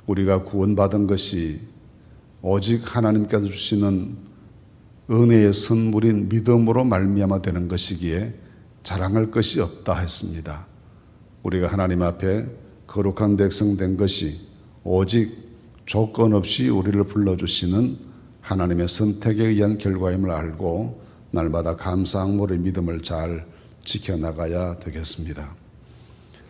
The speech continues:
또 한 가지는 우리에게 하나님께서 베풀어 주시는 모든 은총과 모든 축복과 선물도 다 하나님께서 베풀어 주시는 조건 없는 선물이요 은혜라는 점입니다.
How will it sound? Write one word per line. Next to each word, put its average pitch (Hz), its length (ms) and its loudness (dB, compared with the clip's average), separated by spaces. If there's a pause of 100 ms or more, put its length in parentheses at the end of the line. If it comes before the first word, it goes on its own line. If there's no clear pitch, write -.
(300)
또 117 120 2
한 113 120 4
가지는 113 640 2 (760)
우리에게 117 520 4
하나님께서 113 480 2
베풀어 104 440 -2
주시는 95 500 0
모든 92 360 0
은총과 98 960 0 (320)
모든 98 420 2
축복과 110 520 -4
선물도 95 680 -2
다 85 340 -4 (460)
하나님께서 90 600 -4
베풀어 92 400 -4
주시는 104 580 -2 (460)
조건 90 360 -4
없는 92 340 0
선물이요 95 960 0
은혜라는 95 580 0
점입니다. 80 580 -6